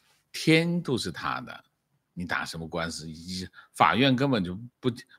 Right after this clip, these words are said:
不立案，你怎么弄啊？这个没有用。呃，存折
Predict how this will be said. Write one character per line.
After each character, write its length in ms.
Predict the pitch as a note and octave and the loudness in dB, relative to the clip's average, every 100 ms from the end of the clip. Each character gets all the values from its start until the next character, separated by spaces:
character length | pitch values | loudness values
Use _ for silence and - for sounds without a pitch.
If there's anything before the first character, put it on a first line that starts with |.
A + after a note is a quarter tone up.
| _ | _
不 100 | C#3+ | 2
立 200 | C#3 D3 | 4 4
案， 340 | D#3 E3+ G#2+ | 6 6 4
你 80 | E2 | 0
怎 140 | C#2+ A1 | -6 -14
么 80 | A1+ | -14
弄 220 | A1+ - _ _ | -16 -18 _ _
啊？ 180 | - - _ _ _ _ _ _ - | -20 -20 _ _ _ _ _ _ -4
这 120 | A3 | 0
个 120 | E3 | 2
没 140 | G2 C3+ | 4 4
有 120 | C#3 | 2
用。 420 | G2+ B2+ - - - _ _ _ _ _ - - - - | 2 0 -4 -14 -20 _ _ _ _ _ -20 -20 -20 0
呃， 300 | A#2+ B2+ B2 | 4 6 6
存 320 | A#2 C3+ G#3 | 6 6 8
折 520 | D3+ C3+ D3+ C#3+ C3+ | 8 8 8 4 -2